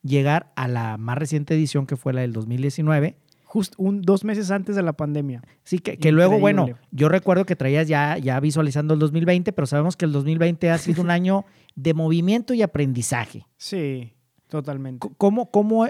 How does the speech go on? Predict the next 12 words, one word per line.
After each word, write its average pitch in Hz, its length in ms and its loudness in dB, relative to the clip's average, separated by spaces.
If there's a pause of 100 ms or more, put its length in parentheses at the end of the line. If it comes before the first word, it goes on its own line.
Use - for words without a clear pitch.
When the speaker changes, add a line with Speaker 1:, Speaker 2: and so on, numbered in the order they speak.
(100)
Speaker 1:
cómo 190 180 2
has 202 100 -2
evolucionado 170 640 2
tú 175 320 2
en 139 160 -4
este 160 480 -4
lapso 143 400 -2
de 131 80 -2
tiempo? 101 420 -10 (300)
Desde 135 280 -2
que 143 140 -2
llegas 160 460 -2